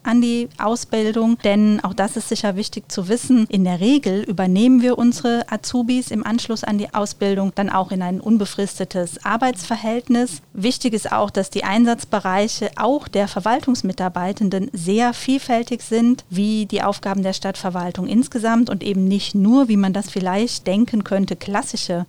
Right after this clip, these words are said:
Bürotätigkeiten umfassen. Wir stellen pro Jahr als Stadt ungefähr hundertfünfzig bis hundertachtzig Azubis und auch Studierende ein und sind damit auch tatsächlich einer der größten Ausbildungsbetriebe der Region.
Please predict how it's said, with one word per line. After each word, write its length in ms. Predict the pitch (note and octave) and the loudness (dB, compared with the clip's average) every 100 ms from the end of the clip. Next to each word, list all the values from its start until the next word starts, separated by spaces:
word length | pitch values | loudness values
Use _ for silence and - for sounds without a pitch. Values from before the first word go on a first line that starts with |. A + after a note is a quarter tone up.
| - | -4
Bürotätigkeiten 1400 | F#3 E3+ F#3 G3 - F#3+ F3+ F3+ - F#3+ F3+ - F#3 | -4 0 0 0 -2 -6 -6 -10 -8 -6 -6 -4 -6
umfassen. 720 | - F3+ D#3+ - G#3+ - E3 D3 _ - | -4 -6 -6 -6 -6 -8 -12 -14 _ -6
Wir 100 | G3 | -4
stellen 480 | - G3+ G#3 G3+ G3 _ | 0 0 0 -2 -4 _
pro 160 | - F#3 | -6 -4
Jahr 320 | F#3 A3+ C4 | 0 0 0
als 220 | G#3+ - | -2 -4
Stadt 480 | - G#3 G#3+ - - - - | -2 -2 -2 -12 -14 -18 -6
ungefähr 400 | G3+ F#3 - F#3+ | -2 -2 -4 0
hundertfünfzig 720 | A3+ C4 A3 B3+ C4 - G3+ | 4 4 2 2 2 0 -6
bis 180 | - - | -6 -2
hundertachtzig 920 | A#3 A3 G#3 G3+ - - G3 F#3 - | 0 0 -2 -6 -8 -8 -6 -6 -8
Azubis 580 | F#3+ - B3 A#3 A3 A3+ | -8 -6 -4 0 0 -2
und 140 | F#3+ F3 | -4 -4
auch 120 | F#3 | -6
Studierende 540 | - F3+ A3 B3+ B3 | -6 -4 2 2 2
ein 260 | G#3 G#3 A3 - | 0 0 -2 -2
und 160 | G#3 G3 | -2 0
sind 420 | G#3 G3+ G3+ - F3+ | 2 4 2 -2 -4
damit 480 | F3+ G3 G#3 - | 0 2 0 -2
auch 240 | G3 F3+ F3+ | -2 -2 -2
tatsächlich 560 | - F#3+ F3+ - A3 | -8 -6 -6 -6 -4
einer 220 | - F#3+ F#3 | -4 -2 -4
der 100 | F3+ | -6
größten 480 | - F#3+ - - | -4 -4 -2 -4
Ausbildungsbetriebe 1200 | - B3+ - G3+ F#3 F3+ - - - A3 G3 F#3+ F3+ | 0 0 0 -2 -2 -4 -6 -10 -4 -2 0 0 0
der 380 | F#3 F#3 F3+ F3+ | 0 0 0 0
Region. 520 | F#3 F3+ F#3 F3+ E3 | -4 -4 -4 -4 -4